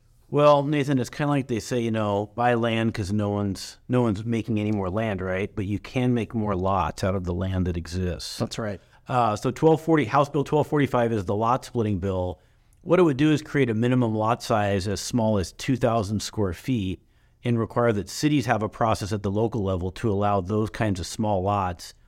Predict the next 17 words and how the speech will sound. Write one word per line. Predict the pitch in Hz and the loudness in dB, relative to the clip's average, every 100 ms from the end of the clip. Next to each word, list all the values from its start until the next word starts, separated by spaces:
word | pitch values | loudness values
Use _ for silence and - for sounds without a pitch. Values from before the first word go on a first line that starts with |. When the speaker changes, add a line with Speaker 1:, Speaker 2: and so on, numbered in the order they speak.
| _ _ | _ _
Speaker 1:
to | - | -4
be | 107 | -2
split | 92 - 113 127 | -4 -6 0 2
off | 117 101 | 4 2
of | 110 92 | 2 -2
existing | 87 95 98 107 | -2 -4 -2 -2
residential | 92 95 90 90 85 78 | 0 0 0 -2 -4 -4
lots. | 82 92 - - - | -2 -4 -6 -10 -2
And | 104 | 0
then | 98 95 | 0 2
that | 123 135 | 2 2
lot | 107 98 95 98 - _ _ _ | 0 0 0 -4 -10 _ _ _
that's | - 101 | -4 -2
a | 98 | 0
newly | 113 160 131 | 4 4 2
created | - 107 104 | 0 -2 -2
lot | 92 98 95 92 | -2 -4 -6 -8